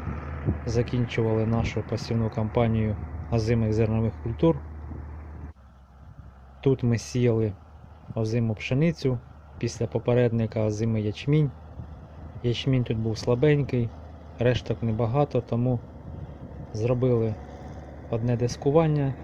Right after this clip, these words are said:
Як бачимо, наш алігатор спокійно сіє без всяких проблем. Протруйники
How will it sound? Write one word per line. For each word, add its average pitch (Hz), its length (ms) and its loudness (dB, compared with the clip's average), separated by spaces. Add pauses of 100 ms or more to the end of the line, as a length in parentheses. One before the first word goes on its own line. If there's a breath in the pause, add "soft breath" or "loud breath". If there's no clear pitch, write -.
(600)
Як 120 240 0
бачимо, 123 560 2 (1200)
наш 123 300 0
алігатор 117 580 2 (460)
спокійно 123 540 -2
сіє 143 340 2
без 113 180 0
всяких 120 360 0
проблем. 107 460 0 (2500)
Протруйники 127 760 4